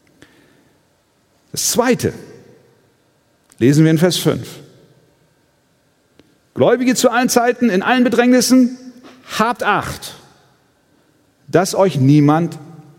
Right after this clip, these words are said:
verführt.“ Mit anderen Worten, es ist eine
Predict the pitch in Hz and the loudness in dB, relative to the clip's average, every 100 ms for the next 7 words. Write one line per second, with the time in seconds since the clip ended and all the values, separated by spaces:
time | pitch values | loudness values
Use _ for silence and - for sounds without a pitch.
0 | _ _ - 180 - - 247 127 - - | _ _ -4 -2 -4 -2 0 0 -2 -18
1 | - - _ _ _ _ _ _ _ _ | -20 -20 _ _ _ _ _ _ _ _
2 | _ _ _ _ _ _ - - 151 240 | _ _ _ _ _ _ -8 -2 0 0
3 | 233 170 107 - 113 143 - - _ _ | 2 2 0 -4 -8 -10 -20 -20 _ _
4 | _ _ _ _ _ - 147 - 143 220 | _ _ _ _ _ -4 -2 -2 -2 -2
5 | - - - 170 175 180 | -2 -10 -8 -2 0 0